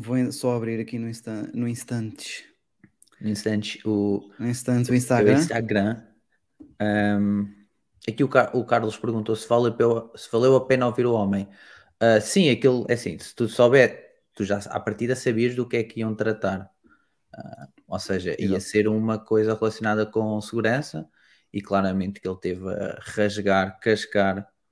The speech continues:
Speaker 2: ah, o, a Android e tudo o que é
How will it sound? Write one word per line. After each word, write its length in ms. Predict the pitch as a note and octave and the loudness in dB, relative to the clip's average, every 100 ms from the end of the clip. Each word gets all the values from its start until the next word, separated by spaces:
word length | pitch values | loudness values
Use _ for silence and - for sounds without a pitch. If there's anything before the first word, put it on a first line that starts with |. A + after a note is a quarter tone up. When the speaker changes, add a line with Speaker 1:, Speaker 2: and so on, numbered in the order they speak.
| _ _ _ _ _ _ _ _ | _ _ _ _ _ _ _ _
Speaker 2:
ah, 380 | F#2+ E2+ F2 - _ _ | -8 -6 -8 -12 _ _
o, 580 | - F2+ - - - - - - | -10 -8 -8 -10 -12 -16 -14 -6
a 400 | F#2+ E2 - G#2 | -4 -4 -4 0
Android 640 | G#2 G#2+ A2 B2 A2+ G2+ | 4 6 8 6 2 -4
e 200 | G2 F#2 | -4 -6
tudo 300 | - F#2+ F#2+ | -8 -6 -6
o 40 | |
que 120 | F#2 F#2+ | -4 -6
é 360 | G2 F#2 F2 | -4 -4 -8